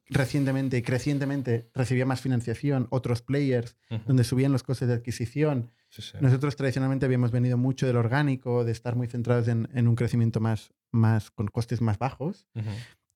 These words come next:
Speaker 1: Eh, vemos que no podemos cumplir con el plan de negocio, que el merc-, la parte de B two B, eh, lleva más tiempo de lo que, la gestoría lleva más tiempo de lo que pre-, preveíamos, con lo cual, eh, vemos que tenemos que hacer una reestructuración muy importante, ¿no?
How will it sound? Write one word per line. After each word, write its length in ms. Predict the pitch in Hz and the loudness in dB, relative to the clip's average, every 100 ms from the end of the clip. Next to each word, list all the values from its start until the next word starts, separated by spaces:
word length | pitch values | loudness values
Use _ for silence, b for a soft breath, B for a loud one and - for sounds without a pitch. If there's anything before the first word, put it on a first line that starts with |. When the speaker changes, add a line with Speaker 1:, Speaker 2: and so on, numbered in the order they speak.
| _ | _
Speaker 1:
Eh, 400 | 131 123 123 123 123 | 6 6 6 2 2
vemos 360 | 123 131 156 | 4 4 2
que 120 | - | 0
no 100 | 123 | 0
podemos 240 | 127 143 135 | 0 0 -2
cumplir 240 | 131 120 | 0 0
con 100 | 123 | 0
el 60 | 120 | 0
plan 140 | 123 | 2
de 60 | 120 | 2
negocio, 520 | 120 147 151 160 208 _ | 2 2 0 -2 -2 _
que 80 | 131 | 4
el 60 | 117 | 6
merc-, 300 | 113 - - | 4 0 -2
la 120 | 117 117 | 0 0
parte 240 | 123 143 | -2 -2
de 60 | 135 | 0
B 120 | 123 | 0
two 120 | 123 | 2
B, 260 | 127 127 120 _ _ _ _ | 2 2 -2 _ _ _ _
eh, 140 | 127 120 | 4 6
lleva 220 | 123 131 | 4 2
más 180 | 117 - | -2 -2
tiempo 400 | 131 131 120 117 | 0 0 0 0
de 80 | |
lo 160 | 113 107 | 0 -2
que, 420 | 117 110 107 107 _ | -2 -2 -2 -6 _
la 160 | 107 107 | 2 2
gestoría 480 | - - 117 131 104 | 2 0 2 4 4
lleva 200 | 110 117 | 4 4
más 180 | 117 117 | 0 0
tiempo 500 | 127 123 113 107 - _ | 0 0 -2 -4 -4 _
de 100 | 110 | 0
lo 100 | 104 | 0
que 100 | 107 | -4
pre-, 320 | - 113 - - _ | -4 -4 -4 -16 _
preveíamos, 760 | 107 107 135 135 147 208 - _ b b b b b - | 4 6 4 2 0 -2 -8 _ b b b b b 4
con 120 | 127 | 4
lo 120 | 123 | 6
cual, 360 | 127 135 160 - | 2 2 0 -4
eh, 140 | 143 123 | -2 2
vemos 300 | 123 139 - | 4 2 -2
que 100 | 139 | -4
tenemos 240 | 123 127 | -2 -2
que 80 | 135 | -4
hacer 180 | 127 123 | -4 -2
una 140 | 143 | 0
reestructuración 800 | 127 107 117 110 113 98 110 107 | -2 -4 -6 -2 0 0 0 0
muy 240 | 107 110 113 | 2 4 4
importante, 640 | 107 - - 147 - 113 | 4 -2 -6 -16 -14 -16
¿no? 120 | - | -16